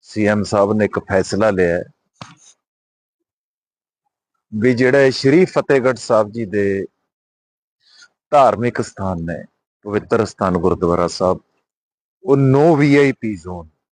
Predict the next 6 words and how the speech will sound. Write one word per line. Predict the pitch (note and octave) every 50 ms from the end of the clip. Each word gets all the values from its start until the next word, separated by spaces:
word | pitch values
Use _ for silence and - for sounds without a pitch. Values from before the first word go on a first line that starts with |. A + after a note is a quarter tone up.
| _ _ _ _ _ _ _ _ _ _ _ _ _ _ _ _ _ _ _ _ _ -
ਐਲਾਨਿਆ | G2 F#2+ F#2 F2+ D#2+ D2 D2+ C#2 B1+
ਗਿਆ | - - - - - _ _ _ _ _ _ _ _ _ _ _ _ _ -
ਸ਼ਹੀਦੀ | - - D3+ D3 B2 C#3+ D3 B2 D#3 D3
ਸਭਾ | - - G#2+ F2+ F#2+ G2+
ਦੇ | - -
ਦੌਰਾਨ। | C#2 - - - -